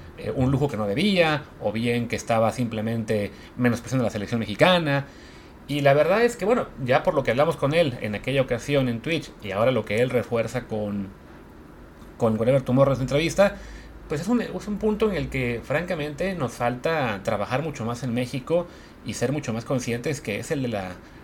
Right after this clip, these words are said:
la salud mental de los jugadores, ¿no? Es muy fácil reventar a los futbolistas, tenerles envidia porque ganan mucho dinero, decir que deberían aguantar cualquier insulto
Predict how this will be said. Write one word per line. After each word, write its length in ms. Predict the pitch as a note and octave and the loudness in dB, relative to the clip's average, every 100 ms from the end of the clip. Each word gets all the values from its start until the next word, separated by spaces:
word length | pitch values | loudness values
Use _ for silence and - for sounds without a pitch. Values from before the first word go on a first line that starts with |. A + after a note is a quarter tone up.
| - | -4
la 120 | G#2 | -4
salud 280 | - G#2 C3 | -2 -4 -4
mental 240 | D#3 C#3 | 0 0
de 60 | D#3 | 0
los 100 | - | -2
jugadores, 420 | A2 A#2 E3+ - | 0 4 4 2
¿no? 200 | A#2 E3 - - - | -2 -4 -8 -18 -10
Es 200 | - C3 | -4 -2
muy 140 | C3 C3+ | 0 -2
fácil 560 | C3 C3 C3+ C#3+ A#2+ A2 - - | 0 0 0 -2 -2 -4 -12 -6
reventar 420 | A#2+ A#2 G#2 G2+ C3 | 2 4 4 4 4
a 40 | |
los 100 | A#2+ | 4
futbolistas, 840 | A#2 A2 D3 E3 - C#3+ C#3 C3+ | 0 0 2 0 2 4 4 2
tenerles 340 | - A2+ B2+ A2+ | 0 -2 -4 -6
envidia 320 | A2 C#3 D3 | -4 0 0
porque 180 | A2 G2+ | 0 -2
ganan 220 | A2 A2 | -2 -2
mucho 200 | A#2 A#2 | -4 -4
dinero, 540 | G#2+ B2+ F3+ D3+ D3 C#3 - - | -2 2 4 4 0 -2 -10 -4
decir 340 | A2 - C3+ | -4 -2 -2
que 80 | B2+ | 0
deberían 380 | A2 G#2+ B2 A#2+ | 0 2 2 2
aguantar 420 | G#2 G2+ B2 B2+ | 0 0 0 2
cualquier 460 | G#2+ G2 B2+ B2 A2 - - | 0 0 2 2 2 -8 -8
insulto 800 | G#2 - F#3 F#3+ E3 C#3 C#3 | -6 0 2 2 2 2 2